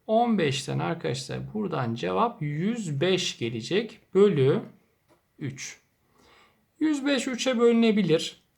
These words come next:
Onun içerisinde üç, üç defa var. On beşin içerisinde de beş defa var. Demek ki otuz beş günde bitirebilirmiş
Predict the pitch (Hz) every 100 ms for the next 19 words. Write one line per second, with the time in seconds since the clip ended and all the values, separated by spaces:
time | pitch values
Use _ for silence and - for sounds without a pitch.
0 | _ _ _ _ - 262 269 254 - 226
1 | 214 - 196 180 170 - - _ - 180
2 | - - 220 214 220 214 214 214 220 -
3 | _ _ _ _ - 240 247 202 139 -
4 | 135 135 170 135 - 120 135 208 226 -
5 | _ 156 160 156 - 123 - 117 113 165
6 | 208 165 180 226 240 - - - 170 170
7 | 202 180 147 180 214 214 - - 165 151
8 | 131 120 143 180 - _ _ _ _ _
9 | _ _ _ _ _ _ _ _ _ -
10 | 185 - 151 165 156 135 139 131 113 -
11 | -